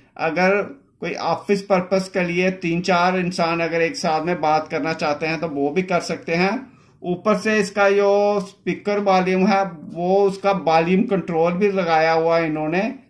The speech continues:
Three step volume control है, जिससे आप इसकी आवाज ज्यादा या कम कर सकते हैं। बाकी इसमें जो बहुत ही, जो main function मुझे बहुत ही अच्छा main function लगा,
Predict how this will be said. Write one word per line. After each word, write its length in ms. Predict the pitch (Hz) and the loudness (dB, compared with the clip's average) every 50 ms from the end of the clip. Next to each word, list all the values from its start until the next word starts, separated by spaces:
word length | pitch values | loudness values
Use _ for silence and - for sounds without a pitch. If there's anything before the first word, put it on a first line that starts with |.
| _ _ - | _ _ -6
Three 200 | - 208 190 214 220 | -2 0 2 0 0
step 380 | 214 - - 196 185 185 185 - | -2 -2 0 0 0 0 -2 -2
volume 360 | 190 165 160 156 160 175 180 | 0 0 0 0 0 0 -2
control 420 | 185 190 160 143 - 160 156 160 170 | -2 -2 -6 -4 -4 -4 -2 -2 -2
है, 100 | 185 190 | -2 -2
जिससे 300 | 147 160 156 - - 175 | -4 -6 -8 -4 -2 -2
आप 200 | 170 170 165 165 | 0 0 -2 -4
इसकी 240 | 165 - - - 180 170 | -6 -10 -8 -6 -2 -2
आवाज 520 | 160 156 156 147 147 175 202 190 214 208 - - _ _ _ _ _ _ _ - | 0 0 0 2 2 0 0 -2 -4 -8 -8 -10 _ _ _ _ _ _ _ -14
ज्यादा 520 | 123 120 151 156 156 160 156 - 196 202 196 | -10 -4 0 2 4 4 4 4 4 4 4
या 220 | 185 170 180 208 214 214 208 | 2 2 0 0 0 0 0
कम 180 | 175 160 156 | -2 -2 -2
कर 180 | 143 - 151 143 | -4 -4 -4 -4
सकते 340 | - - 127 127 - 127 123 | -4 -6 -12 -10 -8 -8 -8
हैं। 240 | 135 110 107 110 | -8 -8 -8 -6
बाकी 340 | - 156 165 165 - 226 214 | -2 -2 -2 -2 -2 0 -2
इसमें 280 | 208 190 - 226 208 196 | -2 -2 -2 -4 -2 0
जो 240 | 196 202 202 208 202 - | 0 0 0 0 -2 -2
बहुत 540 | 202 180 165 156 143 151 165 175 185 196 190 | -4 -4 -4 -4 -2 -2 0 2 2 2 2
ही, 160 | 262 277 214 196 | 2 0 0 2
जो 180 | 185 196 196 | 2 2 2
main 380 | 190 185 165 165 170 175 190 190 | 2 2 0 2 2 2 2 2
function 360 | 220 208 175 175 - 196 185 | 0 -2 -4 -2 -2 0 0
मुझे 240 | 180 175 175 175 180 | 0 0 0 -2 -2
बहुत 280 | - 156 160 175 180 196 | -2 -4 -4 -4 -2 -2
ही 40 | 190 | -2
अच्छा 280 | 175 175 - 185 185 180 | -2 0 -2 -2 -2 -2
main 240 | 175 170 165 170 170 | -2 -2 -2 -2 -2
function 400 | 165 - 160 156 151 - 175 160 | -4 -6 -6 -8 -6 -6 -6 -4
लगा, 400 | 151 147 139 147 160 190 240 - | -2 -2 0 0 0 -2 -2 -6